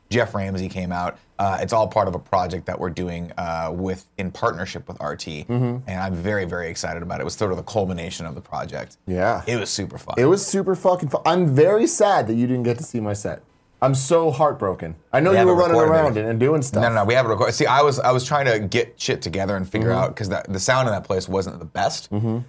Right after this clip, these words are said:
Speaker 1: So I was trying to, I was kept running back and forth to try to figure out how to get it more amplified. Um, I heard some of your set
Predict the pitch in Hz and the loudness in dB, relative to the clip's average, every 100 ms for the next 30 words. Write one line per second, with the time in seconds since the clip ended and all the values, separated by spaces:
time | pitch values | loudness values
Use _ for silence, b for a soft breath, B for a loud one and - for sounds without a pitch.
0 | - 113 - 135 101 107 104 - 101 117 | 0 0 2 0 2 0 -2 -2 2 2
1 | 113 101 101 98 95 101 107 - 104 92 | 2 0 0 -2 -2 0 -2 -2 -4 -4
2 | - 98 92 90 82 95 92 - - 95 | -4 -4 -2 -4 -6 -4 -6 -6 -8 -8
3 | 98 90 80 85 107 107 120 139 143 b | -4 -6 -4 -4 -4 2 2 2 -2 b
4 | b b 110 107 98 92 113 135 117 - | b b 2 4 4 2 2 4 2 0
5 | 139 139 135 123 107 - | 2 2 2 2 2 -2